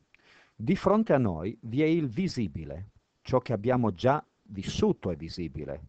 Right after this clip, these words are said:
ciò che già conosciamo possiamo riconoscerlo, essendo presente nella nostra mente soltanto quello che abbiamo già potuto consapevolizzare, possiamo già inserire in schemi e in dati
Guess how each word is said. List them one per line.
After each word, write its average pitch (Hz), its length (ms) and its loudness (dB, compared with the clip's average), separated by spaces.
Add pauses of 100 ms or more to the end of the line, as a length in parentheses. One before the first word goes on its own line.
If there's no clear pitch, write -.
(160)
ciò - 180 -2
che 104 180 -4
già 156 200 2
conosciamo 135 680 0
possiamo 113 480 0
riconoscerlo, 117 1080 -2 (320)
essendo 113 600 0
presente 101 920 0
nella 90 360 -6
nostra 95 480 -2
mente 98 540 -6 (360)
soltanto 139 680 0
quello 101 200 0
che 104 100 -4
abbiamo 98 260 -2
già 95 140 -6
potuto 101 440 -6
consapevolizzare, 92 1200 -2 (300)
possiamo 107 520 0
già 101 320 2 (240)
inserire 113 800 0
in 101 120 -2
schemi 123 640 2
e 123 140 0
in 156 160 0
dati 98 520 -6